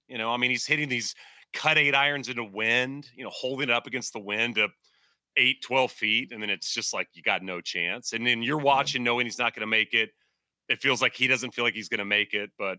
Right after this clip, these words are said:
Speaker 1: yeah, to your point, K V V, it's like, cool, still finished, whatever, twelfth, it's fine.
Speaker 2: Yeah.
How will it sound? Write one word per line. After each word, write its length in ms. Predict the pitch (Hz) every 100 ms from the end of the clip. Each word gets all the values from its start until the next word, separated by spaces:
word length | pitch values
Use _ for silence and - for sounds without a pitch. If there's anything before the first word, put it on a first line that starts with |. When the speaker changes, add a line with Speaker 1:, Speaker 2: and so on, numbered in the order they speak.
| -
Speaker 1:
yeah, 160 | 95 80
to 100 | -
your 120 | 113
point, 340 | - 104 95 -
K 140 | 101
V 120 | 90 85
V, 120 | 90
it's 160 | 82
like, 180 | 95 90 _ _ _ -
cool, 280 | 135 139 104
still 220 | - 117 104
finished, 340 | 110 107 -
whatever, 280 | 101 104 90
twelfth, 400 | - 104 85 -
it's 100 | -
fine. 220 | 101
Speaker 2:
Yeah. 60 | 85